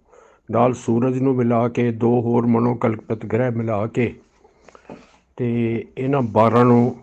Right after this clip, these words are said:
ਗ੍ਰਹਿ ਦੱਸਦਾ ਹੈ ਤੇ ਕਹਿੰਦਾ ਇਹ ਦੇਵਤੇ ਨੇ ਸਾਰੇ। ਫਿਰ ਇਹਨਾਂ ਦੇਵਤਿਆਂ ਦੇ ਹਿਸਾਬ ਨਾਲ ਕੁੰਡਲੀ ਬਣਾਉਂਦਾ ਹੈ।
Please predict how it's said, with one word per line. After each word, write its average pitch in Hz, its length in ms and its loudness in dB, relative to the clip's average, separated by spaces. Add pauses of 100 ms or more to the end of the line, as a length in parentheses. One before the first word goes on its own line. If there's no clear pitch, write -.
(200)
ਗ੍ਰਹਿ 117 220 2
ਦੱਸਦਾ 107 420 -2
ਹੈ 110 160 -4 (560)
ਤੇ 113 100 -8
ਕਹਿੰਦਾ 123 300 0
ਇਹ 123 60 2
ਦੇਵਤੇ 110 540 4
ਨੇ 104 100 2
ਸਾਰੇ। 85 340 -6 (1600)
ਫਿਰ 123 140 -2
ਇਹਨਾਂ 131 220 0
ਦੇਵਤਿਆਂ 120 540 4
ਦੇ 127 60 0
ਹਿਸਾਬ 104 360 0
ਨਾਲ 98 260 0
ਕੁੰਡਲੀ 95 400 -4
ਬਣਾਉਂਦਾ 85 340 -4
ਹੈ। - 80 -16